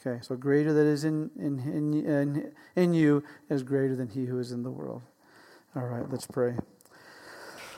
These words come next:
Lord God, we thank you for today, Lord. Thank you for giving me clarity of mind and peace, Lord, and jumping back into, back onto the tracks, Lord. And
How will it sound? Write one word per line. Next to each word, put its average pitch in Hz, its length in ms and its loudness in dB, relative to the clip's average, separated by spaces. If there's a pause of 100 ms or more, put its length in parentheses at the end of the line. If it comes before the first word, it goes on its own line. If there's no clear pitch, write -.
(220)
Lord 151 160 12
God, 143 180 12
we 135 80 8
thank 151 320 4
you 147 60 4
for - 140 -4
today, 139 280 6
Lord. 139 240 8 (360)
Thank - 300 -2
you 127 60 -4
for 117 320 -2 (880)
giving 135 280 0
me 127 80 2
clarity 135 380 2
of 131 100 4
mind 131 280 2
and 127 120 -2
peace, - 320 -2
Lord, 135 180 2
and 113 220 -2
jumping 131 320 -4
back 131 260 4
into, 127 400 0 (360)
back 147 220 6
onto 135 240 2
the 135 80 -2
tracks, 139 460 0
Lord. 151 200 0
And 131 160 -6